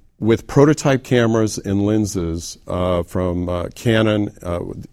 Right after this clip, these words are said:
supplied the lenses, and Panasonic, the, the engineering cameras. It was model, it was prototype number two that we started with, barely a camera looking shape.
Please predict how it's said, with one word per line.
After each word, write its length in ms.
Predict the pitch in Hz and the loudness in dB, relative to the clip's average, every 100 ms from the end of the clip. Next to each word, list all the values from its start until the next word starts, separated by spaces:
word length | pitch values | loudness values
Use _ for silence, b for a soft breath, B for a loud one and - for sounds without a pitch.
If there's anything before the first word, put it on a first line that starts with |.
| 90 | -12
supplied 480 | - 82 - 95 90 | -10 -4 0 0 0
the 60 | |
lenses, 440 | 90 95 92 90 90 | -2 -2 -4 -4 -4
and 180 | 85 | -6
Panasonic, 680 | 78 92 87 - 90 87 - | -6 -6 -6 -4 -4 -6 -6
the, 200 | 87 82 | -6 -6
the 200 | 95 92 | -4 -2
engineering 480 | 107 101 101 98 90 | 0 0 -2 -2 -4
cameras. 360 | - 92 82 80 | -4 -4 -4 -2
It 120 | 104 | 0
was 180 | 110 - | 0 -2
model, 600 | 101 107 123 127 117 - b b b | -2 0 2 4 2 0 b b b
it 120 | 101 110 | -4 0
was 180 | 110 - - - | 0 -4 -16 -2
prototype 500 | 139 135 - 113 95 | 2 2 2 0 0
number 460 | 107 107 98 90 | 0 0 0 0
two 580 | 82 - 127 110 92 90 b b | -4 2 4 4 2 -4 b b
that 100 | 104 | -6
we 80 | 98 | -4
started 280 | - 110 98 | -2 0 0
with, 220 | 85 - | -2 2
barely 400 | 131 160 165 151 | 4 6 6 6
a 100 | 120 | 4
camera 380 | - 123 120 104 | 2 4 4 4
looking 460 | 101 120 - 98 | 6 4 2 -2
shape. 480 | 85 - 82 95 - | 0 -2 0 -2 -4